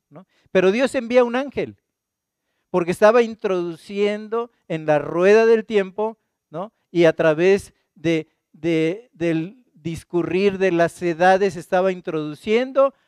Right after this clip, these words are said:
a su hijo amado en la historia de la humanidad. Y tuvo que enviar ángeles mensajeros, ¿no?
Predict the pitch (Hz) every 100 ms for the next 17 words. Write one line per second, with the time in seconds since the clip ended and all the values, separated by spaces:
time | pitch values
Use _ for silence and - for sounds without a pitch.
0 | _ 160 151 - 160 185 208 226 196 190
1 | 190 196 196 180 156 - 175 170 170 147
2 | 131 123 120 117 110 113 _ _ _ _
3 | _ - 151 202 208 196 180 190 185 190
4 | 196 - 170 143 139 127 123 113 - 127
5 | _ _ _ _ _ _ _ _ _ -
6 | 147